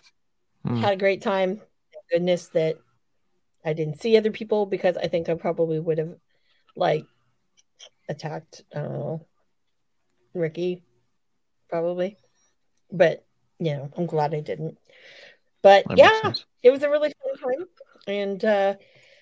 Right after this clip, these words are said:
Speaker 2: I had a great time. I didn't get to hang out with Marsh as much 'cause we were on, like, two different wavelengths and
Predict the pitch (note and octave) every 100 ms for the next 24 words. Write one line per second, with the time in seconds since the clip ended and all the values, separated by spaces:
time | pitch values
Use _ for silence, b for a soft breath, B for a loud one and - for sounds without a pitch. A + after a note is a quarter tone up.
0 | b b - G3 G#3+ G3 G#3+ - G#3+ G#3+
1 | A#3+ E4 - - G3+ F#3 - G#3 G#3+ A3+
2 | A3+ B3 A3+ A3 A3 A3+ A3+ A3 A3 G#3+
3 | A3 A3+ A3 A3+ G#3+ A#3+ G#3 G#3+ G#3 A3
4 | G3+ G#3 G3 - A3+ A3+ A3 G3+ G#3+ G#3+
5 | G#3+ A3+ A3+ - F#3+ F#3+ G3